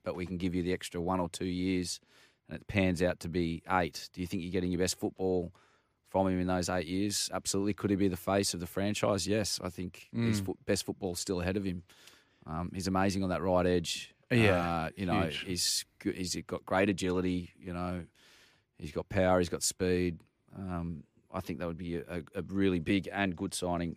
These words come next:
Speaker 1: for the Seagulls.
Speaker 2: The Sea Eagles are a very top-heavy roster, aren't they?
Speaker 1: Yeah. Well, it's, well, I mean, you say that, but it's like, how do you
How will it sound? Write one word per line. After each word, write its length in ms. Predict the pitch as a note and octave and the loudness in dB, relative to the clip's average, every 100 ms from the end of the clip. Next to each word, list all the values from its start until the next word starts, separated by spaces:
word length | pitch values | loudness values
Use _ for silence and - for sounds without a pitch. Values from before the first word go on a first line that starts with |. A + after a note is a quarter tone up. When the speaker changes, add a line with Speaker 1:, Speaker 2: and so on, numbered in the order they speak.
| - | -10
Speaker 1:
for 100 | - | -12
the 80 | D#2+ | -8
Seagulls. 540 | - E2 D2 C#2+ - - - - _ _ _ _ _ - | -2 -2 -4 -10 -14 -16 -20 -20 _ _ _ _ _ 6
Speaker 2:
The 380 | C3 C3 C3+ B2+ | 8 10 10 8
Sea 380 | - - D3+ F#3 | 4 6 8 8
Eagles 280 | D#3+ C3+ A#2+ | 8 6 8
are 140 | A#2 | 8
a 40 | G#2 | 8
very 1160 | A2 A2 G#2+ G#2+ G#2+ G#2+ G#2+ G#2 G#2 G#2 G2+ - - | 8 8 8 8 8 8 6 6 6 4 2 -4 -2
top-heavy 520 | B2 - A#2 G#2 G2+ | -2 0 0 2 0
roster, 380 | G#2 - G2+ F#2+ | 0 -2 -4 0
aren't 220 | G#2 - | -2 -2
they? 200 | F2 E2+ - _ - | -6 -8 -14 _ -10
Speaker 1:
Yeah. 280 | E2+ E2 E2 - | -6 -4 -6 -4
Well, 120 | F#2+ | -4
it's, 200 | F2+ - G#2+ | 0 0 6
well, 300 | A#2 A#2 F#2+ | 8 8 6
I 80 | A2 | 6
mean, 320 | B2 A#2 G#2 - _ _ _ _ | 6 6 2 -10 _ _ _ _
you 80 | A#2 | 2
say 260 | - F3 D#3+ | 4 6 4
that, 180 | F2+ | 2
but 120 | A2+ A2 | 2 0
it's 260 | B2 - | 0 0
like, 220 | G2+ F#2+ | 2 2
how 260 | G#2+ G#2 G#2 | 2 4 4
do 80 | G2 | 4
you 540 | G2 G2 F#2+ F#2 E2+ | 4 4 4 2 -2